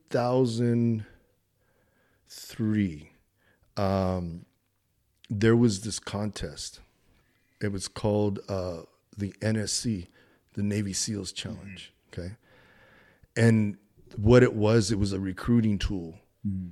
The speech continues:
Speaker 1: for, uh, special ops, right?
Speaker 2: Okay.
Speaker 1: But this particular one was open to everybody, right?
Speaker 2: Oh.
Speaker 1: So the war was going on. Nobody was really jumping in.
Speaker 2: Mm-hmm.
Speaker 1: They were looking to recruit people. They were looking to do this and they were looking to do that.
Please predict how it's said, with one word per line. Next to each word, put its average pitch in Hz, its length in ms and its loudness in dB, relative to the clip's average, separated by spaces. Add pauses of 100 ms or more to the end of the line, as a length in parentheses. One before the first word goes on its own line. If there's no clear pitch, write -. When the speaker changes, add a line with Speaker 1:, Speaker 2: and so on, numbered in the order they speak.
(140)
Speaker 1:
for, 98 720 0
uh, 90 160 -12
special 92 480 -6
ops, - 420 -16 (260)
right? 85 240 -12 (180)
Speaker 2:
Okay. 98 260 -6
Speaker 1:
But 113 600 0
this 101 320 -8
particular 95 500 -6
one 87 180 -10
was 80 220 -14
open 82 300 -14
to - 80 -18 (100)
everybody, - 540 -20 (340)
right? 98 180 -8
Speaker 2:
Oh. 85 120 -14 (320)
Speaker 1:
So 107 320 0
the 95 120 -6
war 98 300 2
was 101 160 -2
going 95 320 -6
on. 76 380 -14 (680)
Nobody 98 360 -2
was 92 180 -4
really 95 220 -2
jumping 87 400 -8
in. 80 340 -12 (180)
Speaker 2:
Mm-hmm. 98 120 -6
Speaker 1:
They 92 80 -4
were 87 100 -4
looking 92 300 -6
to 80 80 -10
recruit 80 420 -10
people. 78 480 -12
They 82 120 -10
were 85 100 -8
looking 87 260 -12
to 78 60 -16
do 80 160 -14
this 80 240 -12
and 80 80 -18
they 78 40 -16
were 78 60 -14
looking 80 240 -16
to 73 60 -18
do 73 160 -16
that. 76 300 -20